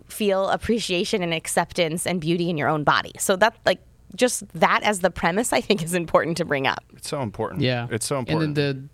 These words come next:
Speaker 3: the whole body neutrality that you mentioned, I mean, when you say body positivity, it's like, I have my thoughts, and, but I, I have your own thoughts, which is, I like neutrality. And I think you've also heard about this, this whole thing of toxic positivity, right? And, and I think it, there's a little bit that goes into that. It's,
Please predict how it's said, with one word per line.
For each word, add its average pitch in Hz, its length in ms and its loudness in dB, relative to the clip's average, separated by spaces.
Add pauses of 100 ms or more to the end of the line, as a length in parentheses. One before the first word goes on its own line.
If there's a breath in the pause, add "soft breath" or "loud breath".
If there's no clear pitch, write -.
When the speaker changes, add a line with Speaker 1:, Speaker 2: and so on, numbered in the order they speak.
(140)
Speaker 3:
the 143 80 2
whole 156 100 2
body 147 380 0
neutrality 127 500 -2
that 117 60 -4
you 117 120 -2
mentioned, 120 260 -4
I 127 60 0
mean, 139 80 2
when 135 140 0
you 139 60 -2
say 156 140 2
body 131 260 0
positivity, 127 440 -2
it's 123 120 -2
like, 120 120 -4
I 110 60 -2
have 117 140 0
my 117 100 0
thoughts, - 400 -2
and, 127 340 -6
but 127 120 0
I, 131 240 0
I 139 100 -2
have 143 180 -2
your 123 140 -4
own 143 160 -2
thoughts, - 340 -8
which 123 160 -4
is, 120 360 -4 (440 soft breath)
I 123 100 -2
like 120 180 -2
neutrality. 135 600 -2 (360 loud breath)
And 143 160 2
I 139 60 0
think 151 180 -2
you've 151 180 -2
also 139 320 0
heard 135 220 0
about 123 300 -2
this, - 280 -6
this 123 100 -6
whole 139 240 -2
thing 131 200 -2
of 120 100 -6
toxic 117 420 -4
positivity, 123 840 -4
right? 113 280 -2
And, 123 220 -4
and 123 160 -2
I 120 60 -2
think 139 200 -2
it, 135 200 -4
there's 131 260 0
a 123 40 -2
little 135 220 0
bit 127 140 -2
that 117 140 -2
goes 120 260 -2
into 117 220 -6
that. 120 260 -4
It's, - 240 -10